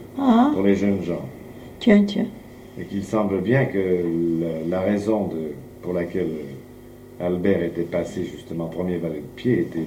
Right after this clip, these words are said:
Speaker 2: due à ses goûts particuliers du prince Radziwiłł. C'est ce qui, c'est ce qui
Speaker 1: Mmh.
Speaker 2: ressort de ça.
Speaker 1: Voyez, ça, euh, pas, mais pas un soupçon, pas un
Speaker 2: Pas un
Speaker 1: nom.
Speaker 2: soupçon.
Speaker 1: Oh, pas, pas, pas, pas.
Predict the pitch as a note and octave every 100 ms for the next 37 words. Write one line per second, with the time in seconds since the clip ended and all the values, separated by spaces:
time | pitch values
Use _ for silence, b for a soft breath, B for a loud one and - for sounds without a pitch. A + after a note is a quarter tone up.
0 | F2 A2 F2+ D#2 - E2 E2+ G2+ F#2+ -
1 | - E2+ F#2 G#2+ D#2+ D2+ F#2 F#2+ F2+ E2+
2 | E2 D#2 C#2+ C2 - - - - - -
3 | - - - C#4 E4 F#4+ G4 F#4 F4 C#4+
4 | - - F#3 - - - B B B B
5 | G3+ G3 F#3 A#3+ C4 - F3 D#3+ C#3+ -
6 | F3+ F3 E3 D#3+ - - - - G#3+ F3+
7 | E3 B B B G3+ G3 - B3+ G#3 -
8 | G3 - - E4 E4+ D#3 - F#3 F3+ G#3+
9 | B3 - G#3 - - - - - G#3 G3+
10 | - - D#4+ D#4+ - - C4+ B3+ - -
11 | G#3 F#3+ - - D#3